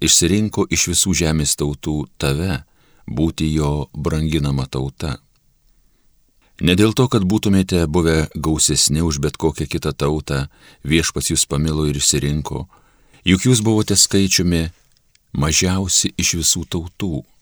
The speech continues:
Nes Viešpats jūs mylėjo ir laikėsi priesaikos, kurią jis buvo davęs tavo protėviams. Viešpats išvedė jūs galinga ranka ir atpirko tave iš vergijos namų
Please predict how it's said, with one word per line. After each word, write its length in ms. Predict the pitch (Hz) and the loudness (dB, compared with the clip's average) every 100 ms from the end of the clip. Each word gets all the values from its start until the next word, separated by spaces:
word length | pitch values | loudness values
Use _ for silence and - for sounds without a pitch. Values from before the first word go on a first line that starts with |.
| _ _ _ _ _ _ - | _ _ _ _ _ _ 0
Nes 280 | 90 92 101 | 2 4 4
Viešpats 520 | 113 123 - 104 - | 4 4 0 -2 2
jūs 280 | 95 - 82 | 2 2 2
mylėjo 720 | 85 80 85 101 82 62 52 - _ _ _ - | 2 2 0 0 0 -2 -6 -12 _ _ _ -6
ir 60 | - | -2
laikėsi 480 | 78 85 85 - - | 0 0 0 -2 -2
priesaikos, 840 | - 85 85 85 - 78 - - _ _ _ - | 0 0 2 0 -2 -2 0 -2 _ _ _ 2
kurią 220 | 92 107 | 4 6
jis 140 | 104 95 | 2 2
buvo 160 | 98 | 2
davęs 460 | 82 87 85 80 - | 4 2 2 0 0
tavo 200 | 82 78 | 0 -2
protėviams. 760 | 85 95 87 65 58 55 - - _ _ _ _ _ | 0 0 0 -4 -6 -6 -4 -4 _ _ _ _ _
Viešpats 540 | - 78 107 - 98 - | 0 2 2 0 -2 2
išvedė 500 | 104 - 87 80 82 | 0 2 0 2 2
jūs 140 | 85 78 | 2 0
galinga 480 | 78 76 82 76 71 | 0 0 0 0 0
ranka 460 | 71 67 - 80 92 - - - - - | -2 -2 -2 -4 -4 -16 -20 -20 -20 -8
ir 140 | - 90 | 2 2
atpirko 480 | 95 - 117 - 101 | 4 4 2 2 0
tave 540 | 101 95 92 90 80 - | 2 4 4 2 -2 -6
iš 180 | 85 - | -2 2
vergijos 500 | 85 82 82 82 73 | 2 0 0 0 2
namų 500 | 80 78 82 95 65 | 2 2 0 -2 -4